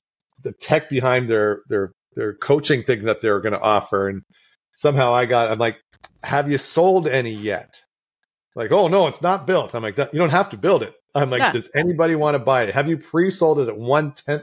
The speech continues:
Speaker 1: of the cost?" Like, "No, I'm gonna wait until it's built." Because people, it's so much fun to build stuff in ClickFunnels or whatever. It's fun
Speaker 2: Oh,
Speaker 1: to build
Speaker 2: yeah.
Speaker 1: it and have this huge thing and with all the buttons and the bells and the whistles, and you can track how much videos they watch and all this stuff.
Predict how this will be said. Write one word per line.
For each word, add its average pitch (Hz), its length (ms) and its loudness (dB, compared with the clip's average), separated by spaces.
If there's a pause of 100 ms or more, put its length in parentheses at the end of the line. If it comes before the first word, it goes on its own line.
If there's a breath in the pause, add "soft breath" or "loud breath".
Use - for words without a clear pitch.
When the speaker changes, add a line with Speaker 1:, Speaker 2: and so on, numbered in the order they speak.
(140)
Speaker 1:
of 127 60 -14
the - 180 -20
cost?" 120 360 0
Like, 113 120 -2 (340 soft breath)
"No, 165 200 4
I'm 180 120 4
gonna 180 140 4
wait 170 220 2
until 147 180 0
it's 117 200 -4
built." 131 320 0 (760 soft breath)
Because 185 400 2
people, 233 400 -2 (380)
it's - 160 -2
so 302 120 2
much 220 200 2
fun 151 200 2
to 151 60 -2
build 147 260 2
stuff 156 300 2
in 143 260 -4
ClickFunnels 143 760 0
or 113 180 0
whatever. 139 580 0
It's 160 100 -4
fun 359 220 2
Speaker 2:
Oh, - 20 2
Speaker 1:
to 392 60 2
build 359 60 2
Speaker 2:
yeah. 403 300 2
Speaker 1:
it 175 80 -2
and 151 100 -6
have 185 240 0
this 165 120 -8
huge 208 240 -2 (280)
thing 202 320 2
and 160 100 0
with 151 140 0
all 170 140 4
the 160 80 4
buttons 180 480 -4
and 143 80 -8
the 123 60 -10
bells 185 300 2
and 156 80 -4
the 127 60 -2
whistles, 190 380 2
and 147 100 -6
you 139 80 -6
can 131 140 -6
track - 340 0
how 185 80 -2
much 160 200 -8
videos 185 340 2
they 185 120 0
watch 175 340 0
and 160 100 -2
all 170 120 2
this 165 140 -2
stuff. 175 280 0